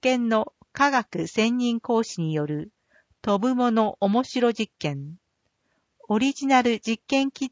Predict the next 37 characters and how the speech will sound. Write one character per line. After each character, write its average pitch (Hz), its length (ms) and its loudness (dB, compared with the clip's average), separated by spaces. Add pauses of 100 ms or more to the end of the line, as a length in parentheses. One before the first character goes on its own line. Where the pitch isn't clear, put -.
ト 180 140 2
を 160 100 0
使 - 300 -8
っ 170 80 -8 (100)
た 160 240 -4 (360)
身 196 140 0
近 233 300 0
で 208 300 0
楽 247 260 2
し 240 300 -4
い - 80 -8
科 208 160 -2
学 254 260 -2
実 269 260 -2
験 180 240 0
を 156 120 -4
通 175 260 -2
し - 140 -10
て、 160 260 -4 (480)
自 196 160 -2
分 269 240 0
で 254 140 2
考 240 140 -2 (200)
え、 165 240 -2 (220)
工 226 140 -2
夫 285 260 0
す - 180 -6
る 254 140 -2
力 247 420 0
を 180 40 2
育 165 300 -4
て 160 140 -4
ま 147 160 -4
す。 - 380 -18 (1120)
必 - 280 -8
要 247 240 4
品、 185 320 -2